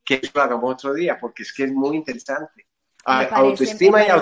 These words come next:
Speaker 1: autoconfianza.
Speaker 2: me
Speaker 1: Autoestima y
Speaker 2: parece
Speaker 1: autoconfianza se
Speaker 2: excelente.
Speaker 1: llama ese tema. Anótalo por ahí.
Speaker 2: Es, me parece excelente. So, doctor, yo sé que ya se te viene una, una cita ya pronto, eh, pues entonces te voy a despedir para que puedas a-, a avanzar.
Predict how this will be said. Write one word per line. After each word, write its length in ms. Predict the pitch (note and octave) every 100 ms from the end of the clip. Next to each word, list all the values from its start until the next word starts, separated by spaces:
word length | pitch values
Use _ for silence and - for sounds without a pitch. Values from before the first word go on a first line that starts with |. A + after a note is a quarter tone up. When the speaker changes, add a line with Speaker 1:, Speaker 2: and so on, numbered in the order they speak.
| D3
Speaker 1:
autoconfianza. 680 | C3 C3+ B2+ E3 C3 - G#2
Speaker 2:
me 600 | _ _ _ _ - C#3
Speaker 1:
Autoestima 420 | D3 - C3+ G3+
y 60 | G3
Speaker 2:
parece 260 | G3 E3+
Speaker 1:
autoconfianza 500 | - - B3 G#3+ G#3+
se 80 | C3+
Speaker 2:
excelente. 260 | - C3 C3
Speaker 1:
llama 140 | C#3
ese 140 | D3+
tema. 260 | - D3 C3
Anótalo 500 | C3 E3 F3 F3+ F3
por 140 | D#3+ C3
ahí. 200 | B2 - - _ _ _ _ _ _ _ _ _ _
Speaker 2:
Es, 220 | G#3 G3
me 120 | G#3+ G#3+
parece 440 | G#3 G#3 A3 A3+
excelente. 800 | G3+ G3+ G#3+ F#3+ F#3+ F#3 F3+ D#3+ _ _ _
So, 200 | A#3+ A3
doctor, 480 | G#3+ A3 C4+ B3+
yo 120 | G#3+ G3+
sé 160 | A#3+
que 720 | B3 A#3+ A#3 A#3 A#3 A#3+ A#3 G3+
ya 140 | G#3+
se 120 | A#3
te 120 | A3 G#3
viene 160 | G3+
una, 400 | G#3+ A3 A3 A3+
una 240 | G3+ G#3 G#3+
cita 320 | A#3 A3 A3
ya 220 | G#3+ G#3+
pronto, 640 | A3+ B3 D4 - C4+ C#4 _ _ _ _ -
eh, 400 | F#3+ F#3 F#3 F#3
pues 160 | G3 F#3
entonces 400 | F3+ F#3 F3+ G3+
te 100 | G3+
voy 140 | F#3
a 100 | F#3
despedir 680 | G3+ F#3+ - E3 G3 C4 B3
para 260 | G#3 F#3+
que 440 | F3+ F#3 F3 E3+ E3
puedas 280 | F#3 F3 G3
a-, 120 | F#3+ -
a 200 | F3 E3
avanzar. 600 | E3 E3 A3+ A3+ A#3+